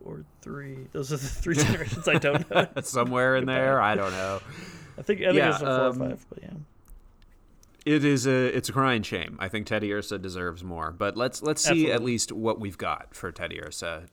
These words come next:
Speaker 2: in, before we go, uh, you know, crying about it.
Speaker 1: Yeah.
Speaker 2: All right, we're gonna start with gold version. Wasn't, quick aside, is Teddy-, Teddiursa's one of the, uh, uh,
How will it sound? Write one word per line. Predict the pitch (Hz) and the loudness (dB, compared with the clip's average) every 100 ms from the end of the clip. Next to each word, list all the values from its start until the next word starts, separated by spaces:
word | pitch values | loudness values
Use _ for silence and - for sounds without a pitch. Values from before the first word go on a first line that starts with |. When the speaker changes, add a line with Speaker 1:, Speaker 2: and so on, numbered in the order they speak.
| - | -14
Speaker 2:
in, | 80 76 - - | -14 -14 -18 -14
before | 92 90 82 | -12 -8 -8
we | 85 | -8
go, | 82 85 80 80 - | -10 -10 -10 -12 -12
uh, | 85 80 80 80 - | -12 -10 -12 -14 -12
you | 90 | -12
know, | 78 76 - _ _ _ | -10 -14 -18 _ _ _
crying | - 90 82 | -4 -4 -2
about | - 69 64 | -6 -6 -8
it. | - _ _ _ 143 | -12 _ _ _ -12
Speaker 1:
Yeah. | 131 - - _ - - - - - _ _ _ _ _ _ _ _ _ - | -12 -14 -20 _ -20 -20 -20 -20 -20 _ _ _ _ _ _ _ _ _ -4
Speaker 2:
All | 104 | -2
right, | 85 | -2
we're | 110 | -2
gonna | 113 117 | 0 4
start | 143 151 | 6 4
with | 156 | 4
gold | 147 120 | 2 2
version. | 98 87 - - - | 0 -6 -8 -16 -4
Wasn't, | 123 190 302 - _ _ _ _ _ - | 0 0 0 -8 _ _ _ _ _ -6
quick | - 180 | -2 0
aside, | 143 123 82 78 - | 2 0 0 -4 -6
is | 135 143 | -4 -2
Teddy-, | - 180 208 | 0 0 0
Teddiursa's | - 170 196 196 190 - | -2 -2 0 0 -2 -4
one | 165 | -2
of | 147 | 0
the, | 139 127 117 110 - | 2 4 4 2 2
uh, | 107 101 98 95 92 90 87 85 82 80 - 95 | 2 4 2 2 0 -2 -2 -2 -4 -8 -8 -2
uh, | 90 82 80 78 71 | 0 0 -2 -6 -8